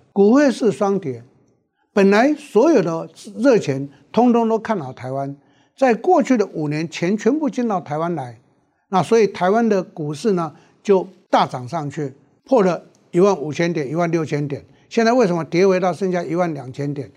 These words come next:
甚至于可能还会破底，破一万两千点？最大的关键是因为几个因素，等一下我就会谈。第二个，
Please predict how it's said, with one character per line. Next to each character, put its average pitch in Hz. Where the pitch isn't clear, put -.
甚 202
至 170
于 156
可 147
能 156
还 151
会 170
破 190
底， 120
破 175
一 156
万 160
两 123
千 135
点？ 123
最 254
大 226
的 208
关 226
键 220
是 196
因 214
为 262
几 151
个 165
因 190
素， 190
等 143
一 156
下 165
我 139
就 156
会 156
谈。 113
第 294
二 262
个， 185